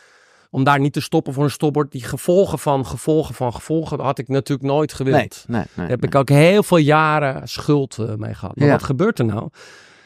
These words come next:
Speaker 1: Dat hebben we met heel veel andere dingen in ons leven ook. Mijn schuld, er zit al een soort schuld in mij, in mijn
Speaker 2: Ja,
Speaker 1: limbische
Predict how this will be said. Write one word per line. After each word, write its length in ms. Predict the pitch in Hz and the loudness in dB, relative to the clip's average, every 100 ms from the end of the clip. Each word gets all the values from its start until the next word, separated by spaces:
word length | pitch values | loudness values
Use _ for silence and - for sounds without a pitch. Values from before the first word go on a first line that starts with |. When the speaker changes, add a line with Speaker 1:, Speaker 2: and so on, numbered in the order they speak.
| _ | _
Speaker 1:
Dat 180 | - - | -8 -4
hebben 220 | 139 135 | -2 -2
we 60 | 127 | 0
met 200 | 135 135 | 0 0
heel 240 | 143 202 | 2 2
veel 140 | 220 160 | 2 0
andere 260 | 156 147 | 0 0
dingen 160 | 131 131 | 0 0
in 60 | 123 | -2
ons 140 | 117 | -4
leven 300 | 123 123 120 | -4 -4 -6
ook. 180 | 107 117 | -8 -2
Mijn 300 | 127 165 180 | 0 0 -2
schuld, 560 | - 165 151 151 - - - 190 | -2 0 0 -2 -8 -20 -16 -4
er 120 | 131 | -2
zit 260 | 123 214 | 0 -2
al 160 | 202 151 | 0 0
een 80 | 131 | 0
soort 240 | - 123 | -2 -4
schuld 440 | - - 156 143 - | -6 0 0 0 -2
in 260 | 160 185 | 0 2
mij, 360 | 123 92 127 196 | 0 -2 -4 -4
in 160 | 131 | -2
mijn 160 | 123 120 | -2 0
Speaker 2:
Ja, 120 | 120 | 2
Speaker 1:
limbische 320 | 135 131 - | 2 2 -2